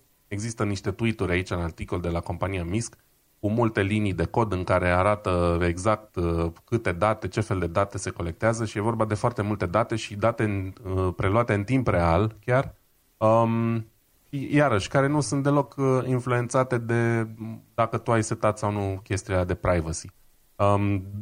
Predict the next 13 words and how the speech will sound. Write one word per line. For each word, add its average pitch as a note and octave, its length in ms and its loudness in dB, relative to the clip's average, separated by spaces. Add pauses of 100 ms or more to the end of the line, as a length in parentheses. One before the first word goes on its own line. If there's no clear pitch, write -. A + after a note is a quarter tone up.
(100)
dintre A#2 300 0
aplicațiile A#2+ 520 0
care F#2 220 0
nu F#2+ 340 2
fac E3 340 0
tracking D3 640 0 (460)
sunt A#2 140 -2
cele A2+ 200 2
de F2+ 140 0 (100)
health B2 260 2 (300)
și - 160 -20
de D#2+ 60 -6
wallet, G2+ 540 0